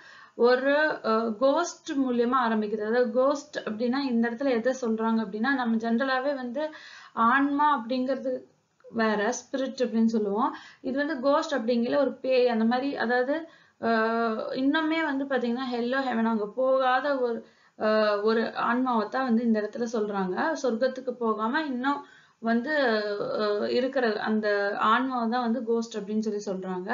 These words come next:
அந்த ghost பேர் என்ன அப்படின்னா, ஆண்ட்ரியா, Don ஆண்ட்ரியாங்கிறது தான் அந்த கோஸ்டோட பேரு.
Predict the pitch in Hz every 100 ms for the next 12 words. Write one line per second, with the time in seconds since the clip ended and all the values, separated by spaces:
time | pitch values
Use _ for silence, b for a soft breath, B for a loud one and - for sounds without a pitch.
0 | 339 B B B B - 233 254 254 311
1 | - 311 294 247 233 247 208 190 208 247
2 | 330 - 202 202 196 220 202 208 233 254
3 | 220 208 214 226 208 202 190 190 302 370
4 | 226 208 220 - 208 190 190 185 185 277